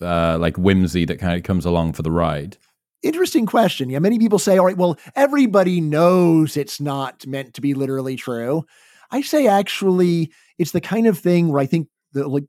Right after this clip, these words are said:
Speaker 2: you, politicians are playing on the ambiguity of maybe it's literally true, maybe it's not. If they say, "This is an existential risk," that's Putin's story about why they have to invade Ukraine. "It's an, is existential risk, comrade."
Speaker 1: <laughs>
Speaker 2: All right. And it's like, hmm. Now,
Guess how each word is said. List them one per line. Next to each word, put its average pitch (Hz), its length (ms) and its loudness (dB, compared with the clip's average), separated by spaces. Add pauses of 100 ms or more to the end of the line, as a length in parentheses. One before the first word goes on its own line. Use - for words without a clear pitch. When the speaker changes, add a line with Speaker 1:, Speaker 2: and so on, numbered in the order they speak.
Speaker 2:
you, 151 160 -4
politicians 180 580 0
are 135 60 0
playing 160 480 0
on 143 180 0
the 143 180 0
ambiguity 143 680 0
of 123 140 -2
maybe 139 380 -2
it's - 160 -12
literally 139 280 0
true, 139 220 0
maybe 135 240 -2
it's 123 160 -12
not. 139 340 -2 (360)
If 147 100 0
they 165 100 4
say, 170 140 4
"This 202 200 4
is 202 120 4
an 185 100 4
existential 165 580 2
risk," 139 300 -2
that's - 260 -8 (480)
Putin's 156 260 0
story 131 320 -2
about 123 180 -6
why 131 120 -4
they 131 80 -4
have 127 100 -8
to 123 240 -4 (100)
invade 131 380 -6
Ukraine. 120 220 -6 (260)
"It's 190 160 4
an, 175 140 0 (260)
is 226 160 2
existential 226 720 2
risk, 196 280 0
comrade." 147 500 2 (100)
Speaker 1:
<laughs> 113 420 -8
Speaker 2:
All 113 80 -10
right. 123 140 -8
And 123 400 -6
it's - 100 -4
like, 156 240 -2
hmm. 196 200 -6 (360)
Now, 170 420 2